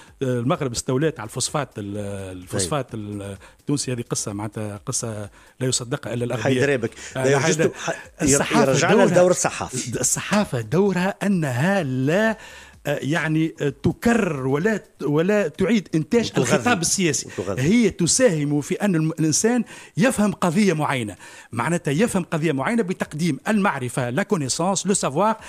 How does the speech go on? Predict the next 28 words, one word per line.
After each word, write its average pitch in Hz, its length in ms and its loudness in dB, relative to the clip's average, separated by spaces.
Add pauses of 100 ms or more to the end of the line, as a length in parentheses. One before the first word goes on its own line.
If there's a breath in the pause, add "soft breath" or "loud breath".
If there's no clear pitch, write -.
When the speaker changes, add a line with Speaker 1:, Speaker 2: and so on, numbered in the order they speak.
(180 loud breath)
Speaker 1:
أنه 196 200 2
يفهم 190 240 0
السياق، 196 560 2
سياق 175 300 -2
القضية 143 320 -2
معينة. 220 360 0 (460 loud breath)
السلطة 285 440 0
السياسية 196 640 2 (280 loud breath)
يعني 233 280 4
هي 285 260 4
عندها، 226 520 2 (180)
عندها، 185 480 4
آه، 156 80 -4 (140)
آه، 156 500 0
مصالح 240 540 0
اتصال 277 480 2
هي 302 120 4
التي 294 240 2
دا-، 302 140 2
تدافع 269 280 0
عنها. 247 260 4 (240 loud breath)
أنا 269 160 4
أستغرب 214 420 0
لماذا 175 520 4 (440 loud breath)
الص-، - 240 -2
الصحافة 240 800 0 (280 loud breath)
تجد 214 300 2
نفسها 254 460 2